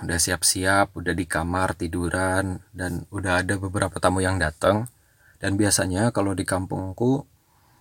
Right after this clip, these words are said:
hmm, eh, anak-anak sebaya dulu kan ngaji, ngaji bareng. Ngaji kayak T P Q seperti itu, dan anak-anak T P Q biasanya datangnya pas pada maghrib.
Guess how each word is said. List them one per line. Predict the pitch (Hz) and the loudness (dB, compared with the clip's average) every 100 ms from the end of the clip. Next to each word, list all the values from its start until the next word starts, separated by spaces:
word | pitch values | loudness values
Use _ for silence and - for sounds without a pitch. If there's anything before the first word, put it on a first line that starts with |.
| _ _ _ _ _ _ _ _ - | _ _ _ _ _ _ _ _ -4
hmm, | 107 101 107 - _ _ _ _ _ _ _ _ _ _ - - | -2 -2 -4 -8 _ _ _ _ _ _ _ _ _ _ -20 -8
eh, | - 107 - 113 | 0 2 2 2
anak-anak | 110 113 113 | 2 2 2
sebaya | 127 113 101 90 107 | 4 4 4 2 2
dulu | 107 101 107 | 0 0 2
kan | 127 | 2
ngaji, | 120 95 98 92 - _ _ - | 2 2 2 0 -4 _ _ -6
ngaji | 98 87 98 | -4 -2 -2
bareng. | 87 90 101 85 82 - _ _ _ _ - - | 0 0 0 -2 -6 -14 _ _ _ _ -12 -6
Ngaji | 90 85 92 | -4 -4 -2
kayak | 85 87 | -2 0
T | 85 87 | 0 0
P | 92 | -2
Q | - 95 | -2 -2
seperti | - - 95 | -2 -4 -4
itu, | 92 101 98 | -4 -2 0
dan | 92 | 0
anak-anak | 87 90 87 90 90 | 0 -2 -2 -2 -4
T | - | -4
P | 87 92 | -6 -4
Q | 113 | -2
biasanya | 107 95 110 113 | -2 -2 0 0
datangnya | 90 92 104 | 0 -2 0
pas | 92 95 - 98 | 0 2 0 -2
pada | 85 87 87 | -4 -2 -2
maghrib. | 87 95 107 | -2 0 0